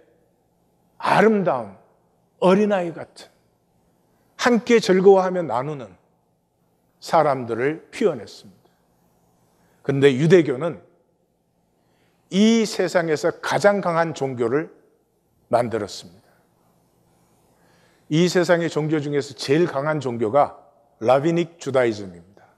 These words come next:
랍비 유대교예요. 이것은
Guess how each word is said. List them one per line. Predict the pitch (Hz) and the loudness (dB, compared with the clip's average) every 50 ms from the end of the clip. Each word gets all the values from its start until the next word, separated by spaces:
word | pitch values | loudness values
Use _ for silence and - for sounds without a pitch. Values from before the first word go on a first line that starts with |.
| _ _ _ _ | _ _ _ _
랍비 | 107 - - - - 160 131 117 | -6 -6 -6 -6 -6 -4 -4 -4
유대교예요. | 104 107 98 - - 87 85 82 - _ _ _ _ _ _ _ _ _ _ _ _ _ _ _ _ _ _ _ _ _ _ _ _ _ _ _ _ _ _ _ | -4 -4 -8 -8 -10 -16 -20 -20 -20 _ _ _ _ _ _ _ _ _ _ _ _ _ _ _ _ _ _ _ _ _ _ _ _ _ _ _ _ _ _ _
이것은 | 127 127 139 151 139 - 180 175 143 101 | -2 2 4 4 4 4 2 2 2 -2